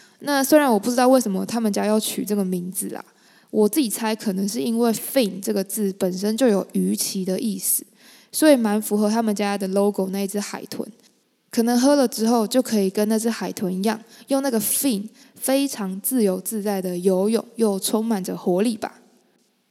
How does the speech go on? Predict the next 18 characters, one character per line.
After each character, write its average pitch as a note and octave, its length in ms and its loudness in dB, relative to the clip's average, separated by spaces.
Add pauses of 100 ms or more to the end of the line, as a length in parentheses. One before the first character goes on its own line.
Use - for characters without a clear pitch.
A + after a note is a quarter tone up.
(100)
那 F4 120 2
我 A3 100 4
觉 F#3+ 160 0
得 F3+ 120 -8
啊， - 120 -14 (260)
用 D4+ 200 0
fin C#4+ 340 -2 (360)
来 G#3 120 -4
称 A#3+ 320 -2
呼 A#3+ 220 2
蛙 G#3+ 260 -2
鞋 - 300 -4
也 F#3+ 140 -2
是 A3+ 120 0
很 G3+ 200 -2
贴 F#3 200 -6
切 G3 220 -2
哦。 F3 220 -6